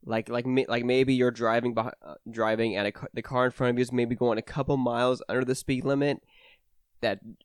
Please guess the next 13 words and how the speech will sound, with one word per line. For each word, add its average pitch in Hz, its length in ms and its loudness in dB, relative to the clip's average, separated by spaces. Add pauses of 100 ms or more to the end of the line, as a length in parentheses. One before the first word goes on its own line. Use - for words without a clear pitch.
(420)
usually 233 500 2
wouldn't 165 320 0
bother 117 300 0
you, 156 260 0
but 113 360 0 (240)
at 110 80 -6
the 117 80 0
end 127 80 2
of 123 60 0
the 117 80 -2
day, 110 140 0
you're 117 140 -2
like, 104 320 -6